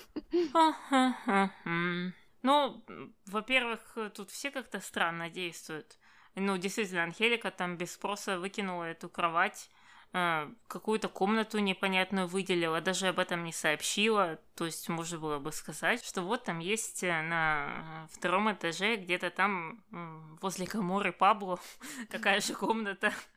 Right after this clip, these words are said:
<laughs> Эм, предлагаю тебе там жить. Так нет, нужно было это под шумок,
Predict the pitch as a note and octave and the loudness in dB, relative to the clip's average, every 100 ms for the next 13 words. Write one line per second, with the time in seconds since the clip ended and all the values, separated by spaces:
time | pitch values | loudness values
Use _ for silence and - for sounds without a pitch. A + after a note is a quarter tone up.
0 | - D#4 - C4+ C4 D4 - D#4 - C#4+ | -14 -12 -12 -14 -10 -10 -12 -20 -18 -16
1 | - F#4 G4+ F#4+ D4 G3+ F#3 E3+ E3+ E3+ | -8 -4 -2 -2 0 2 2 0 -4 -6
2 | E3+ - F#3+ F3 E3+ G3+ A3 G3 F3+ F3+ | -8 -4 -2 -2 0 2 2 0 -6 -6
3 | - F3 E3 G#3 A3 - F#3 G#3+ G3 D#3 | -4 -6 0 0 0 -2 -2 0 -2 -2
4 | F#3+ G3 G3+ F#3 F3+ F3 E3 D#3+ E3 F3 | -2 -6 -4 -4 -2 0 0 -2 -8 -8
5 | - F3 E3+ G#3+ C4 | -6 -4 -2 -2 -2